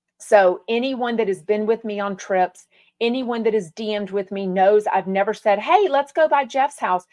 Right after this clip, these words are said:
Hey, let's go by Monroe's school." Never in my life. When I was in New York, I've never said,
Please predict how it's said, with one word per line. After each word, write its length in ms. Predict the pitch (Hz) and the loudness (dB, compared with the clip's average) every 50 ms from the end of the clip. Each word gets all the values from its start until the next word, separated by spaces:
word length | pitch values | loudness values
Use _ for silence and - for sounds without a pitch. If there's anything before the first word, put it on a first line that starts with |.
| - - _ _ - | -20 -20 _ _ -4
Hey, 300 | - 339 349 359 330 277 | 0 2 2 2 0 -2
let's 280 | 254 262 277 269 - | -4 -4 -4 -4 -2
go 140 | - 294 277 | -2 -2 0
by 160 | 240 262 254 | 0 0 -2
Monroe's 500 | 247 247 233 220 214 240 233 254 247 233 | -4 -6 -6 -2 0 0 0 -2 -4 -8
school." 560 | - - - - 247 262 254 214 170 156 151 _ _ _ _ _ - | -18 -20 -16 -10 -6 -4 -2 -2 -2 -2 -4 _ _ _ _ _ -10
Never 540 | 190 185 196 202 208 208 220 240 262 269 - | -8 -6 -4 -2 2 2 2 2 2 0 -2
in 140 | - 254 254 | -4 -6 -6
my 140 | 262 254 | -4 -2
life. 320 | 247 208 170 160 170 175 185 - | 0 0 0 0 0 -2 -4 -6
When 120 | - 202 | -8 -6
I 60 | 185 180 | -6 -4
was 200 | 185 190 185 - | -6 -6 -8 -8
in 200 | - 226 233 247 | -8 -8 -6 -6
New 80 | 262 | -8
York, 400 | 269 240 226 202 196 196 196 - - | -8 -6 -2 -2 0 -2 -2 -4 -4
I've 200 | 196 190 175 175 | -4 -4 -4 -4
never 420 | 185 190 196 196 214 214 247 254 | -6 -2 -2 -2 -2 -2 -4 -6
said, 500 | - - - 226 196 180 180 175 180 180 | -8 -6 -2 2 2 4 4 2 0 -4